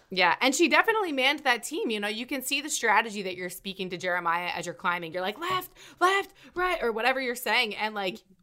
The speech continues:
so when you and Jeremiah initially got put together, were you like, "Oh, shit, I know that I have to take on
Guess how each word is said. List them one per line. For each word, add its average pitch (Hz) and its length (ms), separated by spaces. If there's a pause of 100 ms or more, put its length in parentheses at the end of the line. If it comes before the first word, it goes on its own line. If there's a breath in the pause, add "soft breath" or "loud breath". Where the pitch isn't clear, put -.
(260)
so 240 340 (100)
when 262 220
you 330 240
and 302 160
Jeremiah 233 480
initially 208 360
got 190 180
put 208 140
together, 165 420 (260 soft breath)
were 208 140
you 311 180
like, 247 320
"Oh, 196 220
shit, 185 380
I 185 180
know 190 180
that 180 140
I 175 80
have 175 220
to 180 80
take 180 280
on 170 320